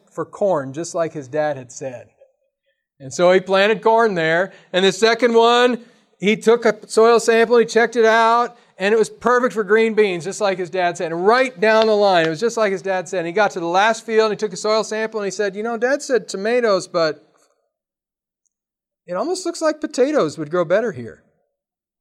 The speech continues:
And so he planted potatoes. So his dad comes home. His son is there, proud of all the crops that have been growing, and he says, "What do you think, Dad?"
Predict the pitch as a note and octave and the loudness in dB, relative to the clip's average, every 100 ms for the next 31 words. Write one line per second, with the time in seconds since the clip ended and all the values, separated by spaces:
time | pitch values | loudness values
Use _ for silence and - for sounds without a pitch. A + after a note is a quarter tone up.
0 | _ _ _ _ D#3 D3+ D#3 D3 C#3+ C3+ | _ _ _ _ -16 -6 -6 -6 -8 -10
1 | - G3+ G#3+ A2+ - _ _ _ _ _ | -12 -12 -12 -14 -20 _ _ _ _ _
2 | _ _ _ _ _ _ _ _ - F#3+ | _ _ _ _ _ _ _ _ -10 0
3 | G3 G3 G3+ F3 _ _ D#3+ D3+ E3 E3+ | 2 2 0 -6 _ _ -10 -2 0 0
4 | F3+ E3 D#3+ D#3 D#3 D#3 D3+ _ _ _ | -6 -8 -6 -4 -4 -8 -14 _ _ _
5 | _ - D3 D3+ D3+ D3+ D3 _ C3 B2 | _ -20 -10 -6 -4 -6 -14 _ -16 -8
6 | D3 D3+ D3 D3 _ - D3 D3+ D3+ C3+ | -4 -2 -4 -8 _ -6 0 0 0 -2
7 | C3+ D3 C#3+ C#3 C3+ C#3 - _ D3+ D3+ | -4 -2 -2 -4 -12 -16 -16 _ -6 -6
8 | - - C#3+ C#3 B2 _ _ _ _ _ | -8 -16 -14 -14 -16 _ _ _ _ _
9 | _ D3 C#3 D3 D3+ D#3 D3 C3+ C#3 D#3+ | _ -18 -8 0 2 0 -4 -8 -6 -4
10 | D#3 D3+ - _ _ _ _ _ _ _ | -4 -6 -12 _ _ _ _ _ _ _
11 | _ _ _ _ G3+ D4+ C#4 D4 G3 B3+ | _ _ _ _ 2 4 4 2 2 2
12 | C4 C#4 | 4 4